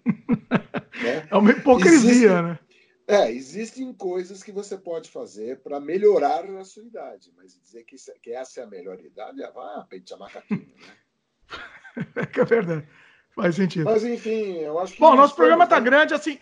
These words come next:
Speaker 1: eu só não posso dizer mais, citar mais um aqui, vai, vamos citar mais um, porque não posso deixar de, a gente tá falando em
Speaker 2: É,
Speaker 1: geral aqui.
Speaker 2: esse homem é insaciável.
Speaker 1: Não, não dá, tem, é assim,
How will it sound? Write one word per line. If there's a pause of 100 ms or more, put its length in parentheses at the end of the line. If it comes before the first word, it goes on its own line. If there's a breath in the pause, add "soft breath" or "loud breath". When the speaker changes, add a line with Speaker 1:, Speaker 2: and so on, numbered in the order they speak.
Speaker 1:
eu
só
não
posso
dizer
mais,
citar
mais
um
aqui,
vai,
vamos
citar
mais
um,
porque
não
posso
deixar
de,
a
gente
tá
falando
em
Speaker 2:
É,
Speaker 1:
geral
aqui.
Speaker 2:
esse
homem
é
insaciável.
Speaker 1:
Não,
não
dá,
tem,
é
assim,